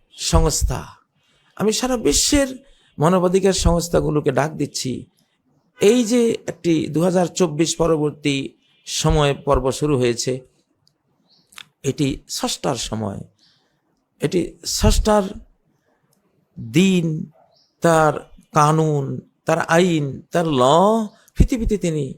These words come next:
বাস্তবায়ন করবেন। এটি সেই সময়। এই সময় প্রত্যেকটি কাজে স্রষ্টাকে রাখবেন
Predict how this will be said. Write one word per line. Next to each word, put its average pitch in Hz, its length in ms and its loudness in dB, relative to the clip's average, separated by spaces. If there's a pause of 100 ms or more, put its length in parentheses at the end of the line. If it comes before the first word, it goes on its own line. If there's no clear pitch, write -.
(100)
বাস্তবায়ন 135 500 -2
করবেন। 117 420 -4
এটি - 200 -8
সেই - 220 -2
সময়। 117 440 -6 (720)
এই 208 120 2
সময় 247 460 -2 (540)
প্রত্যেকটি 269 580 -6
কাজে 185 340 -4
স্রষ্টাকে 151 500 -6
রাখবেন 104 440 -8